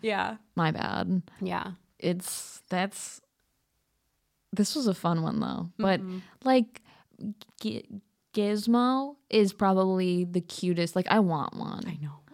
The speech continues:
Speaker 1: I
Speaker 2: I
Speaker 1: would
Speaker 2: want one so bad. He's so cute.
Speaker 1: He was so cute. He's, he's just like a Furby. I don't know which came first, the Gremlins or the Furby.
Speaker 2: Yeah. Oh, I should have.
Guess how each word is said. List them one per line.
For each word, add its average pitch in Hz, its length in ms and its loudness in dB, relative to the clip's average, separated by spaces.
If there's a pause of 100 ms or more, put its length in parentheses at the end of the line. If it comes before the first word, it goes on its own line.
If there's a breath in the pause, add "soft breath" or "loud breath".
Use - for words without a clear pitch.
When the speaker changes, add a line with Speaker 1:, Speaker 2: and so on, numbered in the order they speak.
Speaker 1:
I 202 60 0
Speaker 2:
I - 20 2
Speaker 1:
would 196 180 0
Speaker 2:
want 135 240 4
one 156 160 -2
so 151 380 -2
bad. - 400 -4
He's 202 200 -4
so 190 420 -2
cute. 226 380 0
Speaker 1:
He 277 100 4
was 285 380 6
so 262 220 0
cute. 277 580 -6
He's, 269 220 0
he's 285 220 -2
just 370 260 -6
like 427 160 -2
a 247 80 4
Furby. 240 640 0
I 202 60 4
don't 233 120 2
know 254 120 2
which 233 200 -2
came 220 240 -4
first, 208 300 -4
the 202 80 -4
Gremlins 190 420 -4
or 180 80 -4
the 170 100 -10
Furby. 185 360 -4
Speaker 2:
Yeah. 190 280 2
Oh, 196 200 -2
I 175 80 0
should 196 200 -4
have. 180 140 -2